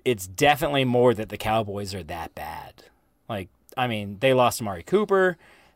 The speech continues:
They lost some of their offensive line. Their Pro Bowl left tackle's out. They're starting a rookie there. Uh, yeah, no, the Cowboys are not a very good team right now. I would, at this point, with Dak being out for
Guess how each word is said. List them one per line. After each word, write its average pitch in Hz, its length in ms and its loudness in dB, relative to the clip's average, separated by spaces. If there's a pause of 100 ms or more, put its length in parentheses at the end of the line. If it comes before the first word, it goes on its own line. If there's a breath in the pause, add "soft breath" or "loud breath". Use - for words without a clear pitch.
(180)
They 123 180 2
lost 110 300 0
some 131 120 -4
of 110 60 -4
their 107 140 -2
offensive 92 480 -8
line. 156 720 2 (320 soft breath)
Their 113 300 0
Pro 147 380 4
Bowl 131 220 6
left 117 200 2
tackle's 147 520 2
out. 127 280 6
They're 131 100 -4
starting 131 340 0
a 92 60 -4
rookie 135 520 2
there. 127 540 4 (480 soft breath)
Uh, 127 300 2
yeah, 113 240 -4
no, 92 140 -12
the 95 100 -12
Cowboys 160 420 0
are 127 80 -4
not 104 260 -4
a 104 60 -6
very 104 240 -6
good 98 160 -10
team 139 260 -6
right 135 200 2
now. 117 500 -2
I 139 260 2
would, 139 300 -2 (160)
at 117 180 0
this 139 220 2
point, 139 240 0
with 117 120 -4
Dak 120 380 -2
being 131 240 -4
out 123 220 0
for 104 400 -4